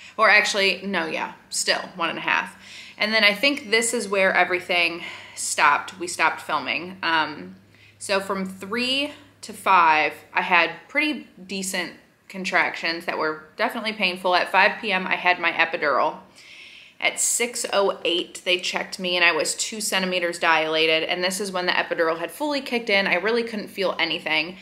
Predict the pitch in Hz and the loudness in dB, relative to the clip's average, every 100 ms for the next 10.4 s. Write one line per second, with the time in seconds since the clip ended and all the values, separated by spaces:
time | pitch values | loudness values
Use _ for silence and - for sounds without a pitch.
0 | - - - - 190 190 180 175 - 180 | -18 -18 -18 -6 -2 4 4 4 4 2
1 | 185 208 208 202 214 240 247 226 220 202 | 2 -4 -4 -2 -2 -2 -2 -2 -2 -2
2 | 202 202 202 202 202 202 190 - - _ | -2 -2 -2 -2 -4 -6 -10 -16 -20 _
3 | - - 247 285 233 214 196 196 180 180 | -8 -4 -2 2 4 4 0 2 2 4
4 | 175 151 147 - - - - - _ 185 | 4 2 0 -4 -16 -20 -20 -20 _ 2
5 | 196 180 175 175 175 175 185 170 165 175 | 6 6 4 -2 -4 -2 0 0 0 -2
6 | 202 220 220 190 185 - 104 110 190 196 | -6 -6 -4 -2 -2 -4 -4 -4 -2 -4
7 | 196 180 - 269 294 285 233 220 208 208 | -2 -2 0 2 2 2 -2 -2 -4 0
8 | 196 185 180 170 147 - 185 185 170 165 | 2 2 2 0 -6 2 4 4 4 0
9 | 156 - 214 202 165 175 175 208 - - | 0 0 -2 0 -2 -2 -4 -2 -2 2
10 | 202 165 - - | 2 2 -4 -10